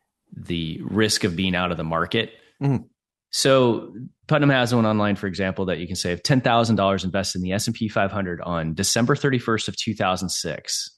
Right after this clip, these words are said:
Speaker 1: So right before the Great Recession, where from the top to the bottom, the stock market was down over fifty percent. To the end of night, of twenty twenty-one, the S and P five hundred averaged ten point six six percent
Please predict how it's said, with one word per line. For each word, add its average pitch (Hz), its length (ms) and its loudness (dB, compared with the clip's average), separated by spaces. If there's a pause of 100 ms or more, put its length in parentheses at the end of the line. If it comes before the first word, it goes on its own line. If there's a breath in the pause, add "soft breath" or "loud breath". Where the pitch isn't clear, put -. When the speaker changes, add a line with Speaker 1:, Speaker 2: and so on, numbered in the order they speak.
(340)
Speaker 1:
So 90 240 0
right 107 560 0
before 127 400 0
the 98 100 -2
Great 98 460 -4
Recession, 90 680 -4 (480)
where 101 160 2
from 104 160 0
the 92 80 2
top 120 300 2
to - 80 -2
the 113 60 4
bottom, 95 300 2
the 85 80 -4
stock 101 280 -2
market 98 140 -4
was 90 120 -8
down 87 160 -6
over 80 140 -6
fifty - 340 -6
percent. 80 460 -4 (400)
To 117 100 2
the 104 160 0
end 139 260 4
of 123 160 0
night, 117 300 2 (200)
of 98 220 0
twenty 117 280 2
twenty-one, 98 640 -4 (920)
the 107 160 2
S 139 220 2
and 147 100 2
P 160 120 2
five 127 200 0
hundred 113 420 0
averaged 98 600 -2
ten 147 320 2
point 131 320 -2
six - 360 -6
six 113 220 -4
percent - 720 -2